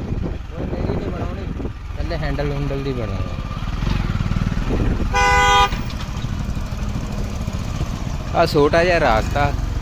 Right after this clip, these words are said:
ਹੁਣ ਨਦੀ ਵਿੱਚ ਦੀ ਲੰਘਣਾ। ਇੱਥੋਂ ਦੀ ਵੀ ਬਹੁਤ ਵਾਰ ਲੰਘਿਆ ਮੈਂ।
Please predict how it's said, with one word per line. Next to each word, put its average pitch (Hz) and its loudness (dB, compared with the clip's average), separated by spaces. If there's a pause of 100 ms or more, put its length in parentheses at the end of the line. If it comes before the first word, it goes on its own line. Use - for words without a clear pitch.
(120)
ਹੁਣ 160 4 (100)
ਨਦੀ 139 6
ਵਿੱਚ 139 4
ਦੀ 135 4
ਲੰਘਣਾ। 120 4 (680)
ਇੱਥੋਂ - 4
ਦੀ 214 8
ਵੀ 202 4 (160)
ਬਹੁਤ 175 8
ਵਾਰ 156 6
ਲੰਘਿਆ 117 4
ਮੈਂ। 120 0